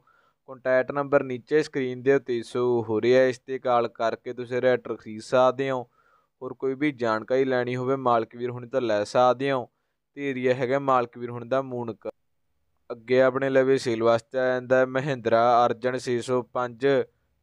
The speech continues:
ਡੀ ਆਈ ਦੋ ਹਜ਼ਾਰ ਪੰਦਰਾਂ ਮਾਡਲ ਆ ਟਰੈਕਟਰ ਦਾ, ਫਸਟ ਪਾਰਟੀ ਨਾਮ ਆ ਟਰੈਕਟਰ।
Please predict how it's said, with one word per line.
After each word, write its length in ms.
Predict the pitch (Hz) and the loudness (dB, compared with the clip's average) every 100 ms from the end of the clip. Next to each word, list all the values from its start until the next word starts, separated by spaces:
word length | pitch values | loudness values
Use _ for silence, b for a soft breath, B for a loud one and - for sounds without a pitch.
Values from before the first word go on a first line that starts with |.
| 113 | -8
ਡੀ 260 | 120 123 123 | -6 0 4
ਆਈ 300 | 120 135 135 | 6 4 2
ਦੋ 340 | 117 131 131 | 2 4 4
ਹਜ਼ਾਰ 400 | 127 120 120 135 | 4 4 4 2
ਪੰਦਰਾਂ 480 | - 123 113 123 131 | -4 -10 -2 0 0
ਮਾਡਲ 380 | 123 113 110 117 | 0 0 2 2
ਆ 100 | 120 | 2
ਟਰੈਕਟਰ 420 | 131 135 131 131 | 2 0 0 0
ਦਾ, 200 | 135 139 | 2 2
ਫਸਟ 380 | - 131 - 147 | 0 -6 -6 -14
ਪਾਰਟੀ 560 | - 113 110 101 123 | -6 -4 -4 -6 -14
ਨਾਮ 380 | 120 110 104 107 | -8 -6 -4 -4
ਆ 100 | 117 | -4
ਟਰੈਕਟਰ। 640 | 117 131 127 127 143 135 | 0 2 2 2 2 2